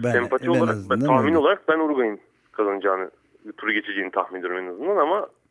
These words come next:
Speaker 2: hani Gana çıkarsa daha hoşuma gider yarı finale.
Speaker 1: Aynen öyle. <laughs>
Speaker 2: Öyle
Speaker 1: Benimki,
Speaker 2: düşünüyorum.
Speaker 1: benimki de öyle.
Speaker 2: <laughs>
Speaker 1: Evet, o
Speaker 2: Yarın,
Speaker 1: yarın
Speaker 2: yarın da işte öbür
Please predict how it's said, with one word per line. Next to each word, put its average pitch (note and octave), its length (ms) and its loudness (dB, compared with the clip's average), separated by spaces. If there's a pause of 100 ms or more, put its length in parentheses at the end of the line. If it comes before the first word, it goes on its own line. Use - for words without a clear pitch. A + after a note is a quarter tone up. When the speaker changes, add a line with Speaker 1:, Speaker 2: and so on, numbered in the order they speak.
(140)
Speaker 2:
hani A#2 200 -8
Gana C3 200 4
çıkarsa D#3 440 0
daha C#3+ 200 4
hoşuma A2+ 380 -2
gider G2+ 220 2
yarı G2 180 2
finale. F#2 280 -2 (220)
Speaker 1:
Aynen A#2 440 -6
öyle. F#2+ 280 -12 (300)
<laughs> - 160 -14
Speaker 2:
Öyle B2+ 100 -4
Speaker 1:
Benimki, A2+ 320 0
Speaker 2:
düşünüyorum. G#2+ 300 -6
Speaker 1:
benimki G#2 460 -10
de A2+ 60 -6 (100)
öyle. F2 320 -12
Speaker 2:
<laughs> B2 80 -10 (1600)
Speaker 1:
Evet, C#3+ 300 4
o - 20 2
Speaker 2:
Yarın, C#3 200 6
Speaker 1:
yarın A2+ 100 -4 (200)
Speaker 2:
yarın C#3 420 6
da F#3+ 360 4
işte - 180 -6
öbür - 460 -4